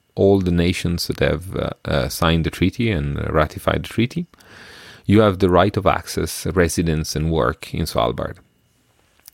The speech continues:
So you have the right to fish, for hunting, uh, do any sort of compar-, maritime,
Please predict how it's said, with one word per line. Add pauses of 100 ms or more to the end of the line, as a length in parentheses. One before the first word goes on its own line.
(300)
So
you
have
the
right
to (180)
fish,
for
hunting,
uh,
do
any
sort
of
compar-, (260)
maritime,